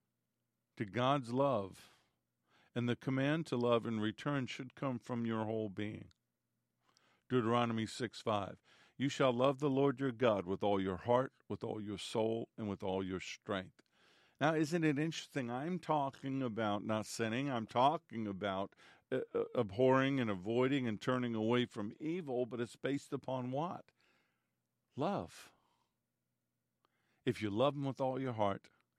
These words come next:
with all your soul, and with all your strength, this won't be a problem. It's when the other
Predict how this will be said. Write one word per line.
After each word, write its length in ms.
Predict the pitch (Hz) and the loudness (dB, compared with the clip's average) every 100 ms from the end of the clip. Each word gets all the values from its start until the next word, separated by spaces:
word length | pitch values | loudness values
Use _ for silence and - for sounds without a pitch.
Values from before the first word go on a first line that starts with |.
| _ _ _ | _ _ _
with 140 | 107 107 | -6 -2
all 180 | 104 | 0
your 140 | 123 127 | 0 -4
soul, 480 | - 127 92 92 87 _ _ _ | -4 -2 -2 -4 -14 _ _ _
and 100 | 113 | -4
with 120 | 110 | -2
all 180 | 107 110 | 0 0
your 160 | 113 110 | -2 -4
strength, 580 | - - 123 107 92 - _ _ _ _ _ - | -6 -4 -2 -4 -6 -18 _ _ _ _ _ -6
this 220 | 151 - | -6 -2
won't 200 | 139 120 | -2 0
be 140 | 131 | -2
a 60 | 135 | -2
problem. 500 | 131 117 101 - - _ _ _ _ _ _ _ _ _ _ _ _ _ _ _ _ _ _ - | -2 -4 -4 -12 -20 _ _ _ _ _ _ _ _ _ _ _ _ _ _ _ _ _ _ -12
It's 200 | 110 - | -10 -4
when 220 | 127 117 | -2 0
the 160 | 117 117 | 0 2
other 360 | 131 110 90 | 0 0 -4